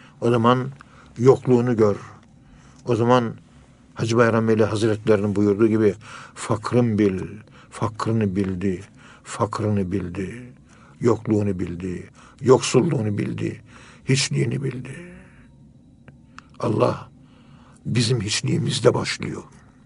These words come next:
Allah bizim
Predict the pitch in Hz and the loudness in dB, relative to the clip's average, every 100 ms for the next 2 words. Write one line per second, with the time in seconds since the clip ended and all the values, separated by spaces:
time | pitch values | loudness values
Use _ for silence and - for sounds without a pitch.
0 | - - - - - - - - - - | -20 -20 -20 -20 -20 -20 -20 -20 -20 -20
1 | - - - - - - - 123 - - | -20 -20 -20 -12 -4 -2 0 0 0 -2
2 | - - - - - - - - 98 101 | -10 -20 -20 -20 -20 -20 -20 -10 -4 0
3 | 135 143 | 2 0